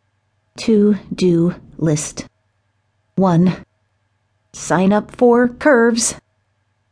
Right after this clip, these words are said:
Two. Quit eating sugar. Three. Clean garage. Uh, four. Call mom. Five. Wash van. Six. Buy milk.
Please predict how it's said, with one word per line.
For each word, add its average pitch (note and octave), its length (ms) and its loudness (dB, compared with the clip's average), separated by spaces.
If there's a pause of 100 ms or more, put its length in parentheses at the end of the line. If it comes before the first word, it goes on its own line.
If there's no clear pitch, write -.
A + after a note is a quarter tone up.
(160)
Two. A#3 380 2 (1040)
Quit A3+ 340 -2 (140)
eating F3+ 320 2
sugar. D3+ 580 -4 (760)
Three. F3+ 440 0 (320)
Clean A3 260 2
garage. D#3 540 0 (480)
Uh, G#3 60 -2
four. F#3+ 480 2 (400)
Call F#3 420 0
mom. F#3+ 500 0 (380)
Five. G#3 500 0 (120)
Wash F#3+ 540 -2
van. E3+ 460 0 (600)
Six. - 560 -6 (520)
Buy E3+ 300 0
milk. - 460 -2